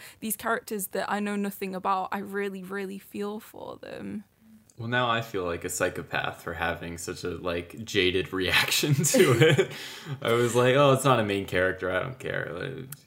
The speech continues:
Speaker 2: call, t-, let me know when Cloudtail falls off a cliff or something like that." But
Speaker 1: Exactly,
Speaker 2: no.
Speaker 1: but, but again, it's for me because I'm so, like, nervous
Speaker 2: Yeah.
Speaker 1: about heights and, and things, especially up cl-, up cliffs and mountains and stuff, and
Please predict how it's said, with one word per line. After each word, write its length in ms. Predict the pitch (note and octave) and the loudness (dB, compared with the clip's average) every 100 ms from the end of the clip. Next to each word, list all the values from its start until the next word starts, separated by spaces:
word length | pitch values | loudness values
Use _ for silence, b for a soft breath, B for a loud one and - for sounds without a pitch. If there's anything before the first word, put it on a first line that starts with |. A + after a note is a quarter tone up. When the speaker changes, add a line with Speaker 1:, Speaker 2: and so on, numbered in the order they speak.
| _ - | _ -4
Speaker 2:
call, 220 | C#3 C3 | -2 0
t-, 100 | C#3+ | 0
let 180 | C#3+ D3 | 2 4
me 80 | C#3+ | 6
know 120 | C3+ | 6
when 200 | A#2 F#2+ | 4 0
Cloudtail 720 | - F#2 G2+ F#2+ F2+ E2 - | 0 2 2 0 -4 -4 -4
falls 280 | E2+ E2+ - | -4 -4 -4
off 200 | - - | -2 2
a 80 | - | 2
cliff 280 | - F4 | 2 -2
or 60 | - | -4
something 340 | - F#2+ F#2 | -10 -10 -8
like 160 | F#2 G1+ | -8 -6
that." 320 | - E2 - | -4 -4 -4
But 80 | - | -2
Speaker 1:
Exactly, 580 | - - D#4 A3+ F#3+ C4 | -4 0 0 0 -2 -6
Speaker 2:
no. 40 | |
Speaker 1:
but, 240 | G#3+ C4 - _ _ | 2 0 0 _ _
but 120 | C4+ B3 | -2 0
again, 200 | C#4+ - | 0 0
it's 200 | G3+ A3+ | -2 -2
for 140 | C4+ | -4
me 220 | C4 C4+ A#3 | -2 -2 -4
because 640 | B3 - A#3+ A3 F#3 - _ - | -6 2 2 2 -2 -6 _ 0
I'm 380 | A3+ A#3 A3 | 0 0 -2
so, 540 | G3+ - G#3 G#3 G3 - | -4 -4 -2 -2 -4 -6
like, 360 | F#3+ F3+ - - _ _ - | -8 -8 -10 -20 _ _ -2
nervous 640 | G#3+ A3+ A3+ G3 G3+ G3+ | 2 4 2 0 -2 -2
Speaker 2:
Yeah. 140 | G#3+ G3+ | 0 2
Speaker 1:
about 240 | G3 F#3+ | 2 0
heights 460 | G3 G3+ G3 - - | 0 -2 -2 -4 -4
and, 240 | G3 G3 | -4 -6
and 240 | G3+ G#3+ - | -4 -4 -2
things, 220 | A3 G#3 | -2 0
especially 680 | G#3 - A3+ - G3+ G3 F#3+ | -2 0 -2 -2 -6 -6 -4
up 200 | F3+ - - | -6 -6 -14
cl-, 200 | A3 A3 - | -10 -10 -6
up 220 | F3+ - | -6 -6
cliffs 380 | - A#3 A3 - | -8 -6 -4 -6
and 120 | F#3+ | -6
mountains 640 | F#3 G3+ G#3+ G#3 F#3 F3+ - | -6 -4 -6 -8 -10 -12 -12
and 140 | - | -12
stuff, 240 | - F#3+ | -10 -6
and 140 | A3 | -4